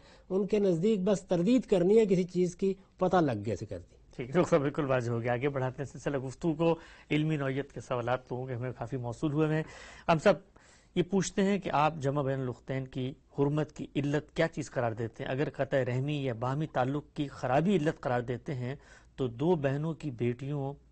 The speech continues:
Speaker 2: یا بھائیوں کی بیٹیوں میں بھی تو موجود ہے۔ یعنی دو بہنوں کو اللہ تعالیٰ کی شریعت یہ کہتی ہے کہ نکاح میں ساتھ جمع نہیں کیا جا سکتا، اس سے جو ان لوگوں کا آپس کا تعلق ہے بہنوں کا، وہ تعلق اس طرح سے قائم نہیں رہتا۔ تو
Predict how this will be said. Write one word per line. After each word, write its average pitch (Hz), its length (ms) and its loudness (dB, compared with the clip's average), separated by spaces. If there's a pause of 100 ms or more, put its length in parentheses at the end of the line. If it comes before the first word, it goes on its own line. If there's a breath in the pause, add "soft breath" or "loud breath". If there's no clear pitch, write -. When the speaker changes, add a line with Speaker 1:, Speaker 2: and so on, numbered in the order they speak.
Speaker 2:
یا 127 300 0 (280)
بھائیوں 160 300 2
کی 170 120 0
بیٹیوں 135 360 -4
میں 139 80 -4
بھی 139 80 -4
تو 131 100 -6
موجود 123 380 -4
ہے۔ 147 160 6 (280 loud breath)
یعنی 151 160 -2
دو 165 220 4
بہنوں 156 360 2
کو 165 220 0
اللہ 143 160 0
تعالیٰ 139 360 0
کی 143 60 -14
شریعت 143 360 -6
یہ 131 40 -8
کہتی 131 340 -4
ہے 147 60 -4
کہ 147 120 -4
نکاح 131 260 -2
میں 143 100 -4
ساتھ 135 220 -2
جمع 135 220 -2
نہیں 151 100 -2
کیا 151 140 0
جا 151 60 2
سکتا، 175 400 0 (340 loud breath)
اس - 180 -6
سے 190 80 4
جو 165 220 0
ان 185 240 0
لوگوں 175 320 4
کا 165 340 6
آپس - 360 2
کا 170 100 -2
تعلق 143 440 -2
ہے 139 60 -4
بہنوں 131 280 -4
کا، 147 220 2 (420 loud breath)
وہ 196 140 2
تعلق 160 380 2
اس - 140 -10
طرح 147 180 -2
سے 160 160 -6
قائم 143 280 -6
نہیں 147 180 -2
رہتا۔ 143 260 0
تو 160 240 0